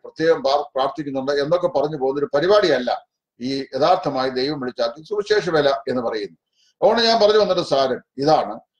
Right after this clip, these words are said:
അതായത് സംഘടനകളൊക്കെ അതിൽ തന്നെ നല്ലതാണ്. പക്ഷേ സംഘടനകളെല്ലാം എന്ത് ചെയ്യണം? പ്രാദേശിക സഭയുടെ സമ്പൂർണ്ണമായ നിയന്ത്രണത്തിന് കീഴിൽ വരണം. പ്രാദേശിക സഭകൾ അവരുടെ ഉത്തരവാദിത്തങ്ങൾ, അതായത് സുവിശേഷീകരണ ഉത്തരവാദിത്തത്തിലും ശുശ്രൂഷയുടെ ഉത്തരവാദിത്തങ്ങളിലും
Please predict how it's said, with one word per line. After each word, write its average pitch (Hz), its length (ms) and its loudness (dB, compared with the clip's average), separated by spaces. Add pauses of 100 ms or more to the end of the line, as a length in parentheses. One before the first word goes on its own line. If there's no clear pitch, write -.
(200)
അതായത് 175 560 4 (220)
സംഘടനകളൊക്കെ 214 960 0
അതിൽ 175 300 -2
തന്നെ 175 180 -2
നല്ലതാണ്. 151 500 -2 (180)
പക്ഷേ 160 240 -8
സംഘടനകളെല്ലാം 165 800 -2
എന്ത് 143 120 -6
ചെയ്യണം? 131 420 -4 (340)
പ്രാദേശിക 202 640 2
സഭയുടെ 151 420 -4
സമ്പൂർണ്ണമായ 147 720 -4
നിയന്ത്രണത്തിന് 147 600 -6
കീഴിൽ 120 140 -12
വരണം. - 340 -14 (380)
പ്രാദേശിക 247 640 4
സഭകൾ 208 460 4
അവരുടെ 185 360 4
ഉത്തരവാദിത്തങ്ങൾ, 165 920 0 (120)
അതായത് 170 300 -2
സുവിശേഷീകരണ 196 800 -2
ഉത്തരവാദിത്തത്തിലും 147 720 -2 (340)
ശുശ്രൂഷയുടെ 220 580 -2
ഉത്തരവാദിത്തങ്ങളിലും 165 800 0